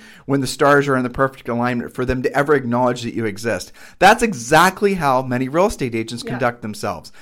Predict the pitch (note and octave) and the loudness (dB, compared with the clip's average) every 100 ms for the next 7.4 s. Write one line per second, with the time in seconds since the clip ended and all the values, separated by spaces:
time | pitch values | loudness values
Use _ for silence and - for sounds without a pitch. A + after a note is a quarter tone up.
0 | - - F3+ G3 E3+ F3+ E3+ E3+ F3 A3+ | 0 2 4 4 2 2 2 4 4 4
1 | - E3 C#3 C3+ C#3 D3 C#3 C#3+ - E3 | -2 -4 0 0 0 -6 -6 -6 -2 -2
2 | E3+ G3+ E3 G2 - - - C#3+ F#3 F#3+ | 0 -2 -4 -8 -10 -20 -8 0 2 2
3 | F3 G3+ G#3 G#3 - G3+ F3+ D#3 E3+ G#3+ | 4 4 4 2 0 -2 0 2 4 2
4 | C#4 C#4 - G#3 F#3+ F3 B3 A#3 A#3 G#3+ | 0 -8 -14 -4 0 2 0 -2 -6 -8
5 | A3 A3 F3+ E3 E3 E3+ D#3 D3+ D3 C#3+ | -8 -10 -16 -16 -18 -16 -18 -18 -20 -20
6 | C3 - - F3 A#2+ - C3+ B2 B3 C4 | -20 -10 -6 -4 -4 0 2 4 4 0
7 | G3 E3+ D#3+ - | -4 -12 -14 -18